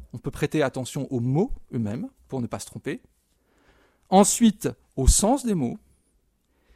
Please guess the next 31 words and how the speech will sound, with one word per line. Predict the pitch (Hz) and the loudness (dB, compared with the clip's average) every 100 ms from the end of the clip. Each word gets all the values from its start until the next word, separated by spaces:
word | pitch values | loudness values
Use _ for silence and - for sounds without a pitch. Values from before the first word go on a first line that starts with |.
| _ _ - | _ _ -20
Et | |
puis | - 120 | -20 -4
troisième, | - 160 151 117 - _ - | 0 2 0 -2 -6 _ -14
euh, | 107 - - - - - - | -14 -14 -16 -18 -20 -20 -14
attention, | 123 120 104 - 196 - _ _ _ | -10 -8 -8 -6 -6 -8 _ _ _
à | 147 | -2
ce | - | 0
qui | 185 240 | 0 4
est | 220 | 4
la | 127 | 2
fin | - 277 285 | 0 2 2
de | |
la | 165 | 2
prière, | - 120 120 151 | -2 -6 -6 -6
c'est-à-dire | - 135 160 180 | -6 -4 -2 0
à | 147 | -2
Dieu | 123 131 - _ _ - | -2 -8 -10 _ _ -2
et | 131 | 0
à | |
l'objet | 135 127 160 | 0 -2 -6
de | |
la | 123 | -6
demande. | 107 - 151 _ _ _ _ _ _ _ _ _ _ _ _ | -10 -12 -20 _ _ _ _ _ _ _ _ _ _ _ _
Et | 208 214 - - _ | 2 4 2 -6 _
Thomas | 120 120 | -8 -2
d'Aquin | 135 247 277 | -2 0 0
explique | 180 - 247 302 - - _ _ - _ _ _ _ | -2 -2 0 0 -2 -20 _ _ -20 _ _ _ _
que | 170 | 6
l'attention | 180 208 208 202 - 208 175 - | 8 8 4 2 2 0 0 -2
à | 127 | -4
Dieu, | 117 139 240 | 0 0 0